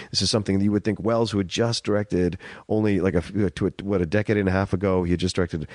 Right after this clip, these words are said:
Citizen Kane. You see how different the people that he is portraying in Citizen Kane are to the people he is portraying in Touch of Evil.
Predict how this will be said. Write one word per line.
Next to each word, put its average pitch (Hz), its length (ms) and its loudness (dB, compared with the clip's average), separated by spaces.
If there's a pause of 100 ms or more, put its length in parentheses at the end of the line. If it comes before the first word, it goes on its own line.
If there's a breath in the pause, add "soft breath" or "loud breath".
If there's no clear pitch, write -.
(160 loud breath)
Citizen 90 420 0
Kane. 147 320 0 (220 loud breath)
You 101 100 0
see 104 400 0
how 120 300 0 (180)
different - 560 -2 (240 loud breath)
the 101 100 0
people 131 260 0
that 104 120 0
he 107 60 2
is 110 100 0
portraying 107 380 0
in 98 60 2
Citizen 95 320 0
Kane 110 260 0
are 82 340 0 (180 loud breath)
to - 100 -2
the 87 80 -2
people 98 240 -2
he 87 80 2
is 82 80 2
portraying 80 360 -2
in 73 80 -2
Touch 69 200 -8
of 82 120 -2
Evil. 151 260 -2